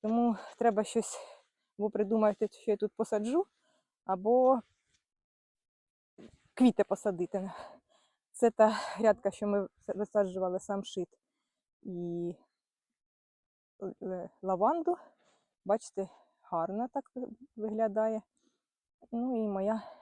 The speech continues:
катальпа, яка на цьому подвір'ї тільки одна. Я вам ще не розповідала, що у нас, я вже розповідала, що у нас нова ділянка, а про цю ділянку я тільки показую огороди. Тут у мене квітничок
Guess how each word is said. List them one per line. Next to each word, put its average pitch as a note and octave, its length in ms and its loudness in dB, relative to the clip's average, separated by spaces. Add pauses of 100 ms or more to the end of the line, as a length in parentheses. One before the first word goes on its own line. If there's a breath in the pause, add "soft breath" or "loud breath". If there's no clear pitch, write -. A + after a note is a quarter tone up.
(160 loud breath)
катальпа, A3+ 560 6
яка G3 380 -2 (540)
на F#3+ 60 -6
цьому G3+ 260 -4
подвір'ї G#3+ 480 -2
тільки - 340 -6 (320 soft breath)
одна. F3 380 -8 (680)
Я F#3+ 120 -2
вам F#3 120 -4
ще - 120 -8
не F#3+ 100 -2
розповідала, G3+ 600 0
що F#3 260 -10
у G3 40 -6
нас, F#3+ 260 -10 (440)
я G#3+ 80 2
вже A3 100 2
розповідала, F#3+ 540 0
що - 180 -14
у E3+ 80 -12
нас E3+ 200 -12
нова F3 200 -4
ділянка, A3+ 500 -2 (580 soft breath)
а G3+ 100 -12
про G#3 220 -6
цю - 160 -10
ділянку A3 580 -2 (1300 loud breath)
я F#3+ 100 -6
тільки - 220 -10
показую G3 580 -2 (180 loud breath)
огороди. F3 480 -8 (840 loud breath)
Тут - 140 -16
у F#3+ 40 -8
мене F3+ 260 -6 (300 loud breath)
квітничок G3 560 -4